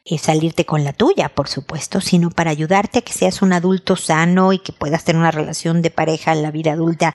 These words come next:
muy buena y demás. Todo lo que hagas desde ahora influye para eso. Entonces, para eso es importante que tú conserves la mayor calma posible, que le hables con mucho cariño, pero con mucha firmeza, Filemona,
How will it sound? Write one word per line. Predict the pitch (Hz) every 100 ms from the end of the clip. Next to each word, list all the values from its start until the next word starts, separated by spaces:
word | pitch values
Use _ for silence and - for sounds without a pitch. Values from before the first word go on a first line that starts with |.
| _
muy | 170 170 175
buena | 160 175 214 214 208
y | 190
demás. | 165 165 175 185 -
Todo | 202 208
lo | 208 190
que | 170
hagas | 170 180
desde | 170 151 -
ahora | 165 175 175 175
influye | - 170 - 185 190 170 165
para | 147 135 -
eso. | - - - _ -
Entonces, | 175 170 180 175 208 208 - -
para | 170 - 170 175
eso | 180 - 226 214
es | 214
importante | 196 185 170 - 185 185 208
que | - 175
tú | 175
conserves | - 180 175 - 170 165 175 - - -
la | - 175 156
mayor | 151 151 208 254
calma | - 175 170 175
posible, | - - 151 143 165
que | - 165
le | 160
hables | 165 196
con | - 196 196
mucho | 196 226 254 -
cariño, | - 220 202 208
pero | 202 202
con | - 190 196
mucha | 214 240 277 - 233
firmeza, | 220 196 185 - 165
Filemona, | - 151 156 147 165 160 185